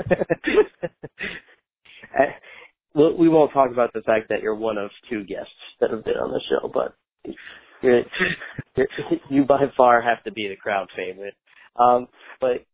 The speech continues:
yeah, no, we're having a good time with this, and what I wanna do is kinda get some more people involved. So I wanna kick off a new segment today that I'm calling a community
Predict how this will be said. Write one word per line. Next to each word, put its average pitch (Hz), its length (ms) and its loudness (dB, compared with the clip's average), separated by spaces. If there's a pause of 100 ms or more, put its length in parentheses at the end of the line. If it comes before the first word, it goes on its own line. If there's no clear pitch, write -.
yeah, 170 260 -2
no, 160 160 -2
we're 143 80 -4
having 175 180 -8
a 170 40 -10
good 175 200 -12
time 170 200 -6
with 165 100 -6
this, 117 200 -6
and 113 280 -8
what 127 140 -4
I 131 60 -2
wanna 131 280 -2
do 135 260 -8
is 117 80 -8 (120)
kinda 120 160 -4
get 123 200 -4
some 135 100 -8
more 123 180 0
people 135 300 -4
involved. 104 520 -2
So 101 240 2 (460)
I 117 60 -2
wanna 120 280 2
kick 131 160 -4
off 113 220 2
a 107 80 -4
new 117 400 -4 (440)
segment 123 400 0
today 123 380 0
that 120 100 -2
I'm 104 120 -6 (100)
calling 110 360 -4
a 92 140 -12 (160)
community 123 460 0